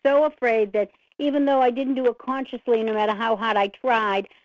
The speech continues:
I influenced my answers. So if I really have an important question that's a personal one, I usually will ask a friend, ask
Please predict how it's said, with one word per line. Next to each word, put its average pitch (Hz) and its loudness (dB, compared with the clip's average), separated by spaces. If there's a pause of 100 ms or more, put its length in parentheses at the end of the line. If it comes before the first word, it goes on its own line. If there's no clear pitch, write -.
(120)
I 214 6
influenced 240 -2
my 220 -2
answers. 220 -6
So 208 4
if 196 0
I 196 4
really 330 0
have 302 2
an 294 0
important 277 0
question 247 -2
that's 196 -2
a 196 -6
personal 202 0
one, 170 0 (380)
I 247 4
usually 302 2
will 247 4
ask 247 0
a 240 -2
friend, 220 -4 (320)
ask 277 0